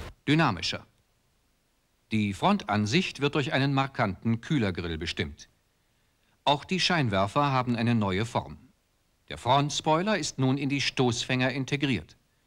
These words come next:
Das hat nicht nur optische Auswirkungen, sondern sorgt auch für bessere Aerodynamik.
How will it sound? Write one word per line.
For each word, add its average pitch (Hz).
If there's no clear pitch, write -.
Das 113
hat 127
nicht 117
nur 113
optische 156
Auswirkungen, 123
sondern 117
sorgt 104
auch 127
für 139
bessere 110
Aerodynamik. 113